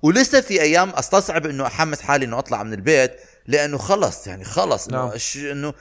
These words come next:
Speaker 1: بتز-، يعني، مش بتزهق من طلعة البيت، بس بعرف الشعور إنه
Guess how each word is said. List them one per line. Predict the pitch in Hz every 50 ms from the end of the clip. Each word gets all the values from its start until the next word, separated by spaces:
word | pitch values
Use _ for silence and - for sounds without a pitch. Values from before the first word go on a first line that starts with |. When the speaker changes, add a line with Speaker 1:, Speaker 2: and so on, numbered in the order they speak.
| - - _ _
Speaker 1:
بتز-، | 127 123 101 - _ _ _ _ - 220 208 - -
يعني، | 147 143 - 180 202
مش | 214 214 -
بتزهق | - - 294 269 233 240 202 -
من | 156
طلعة | - 196 190 165 165 -
البيت، | 151 156 175
بس | 131 156
بعرف | 220 254 254 185
الشعور | 143 - - 160 156 202 202 185
إنه | 160 143 139 139 131 117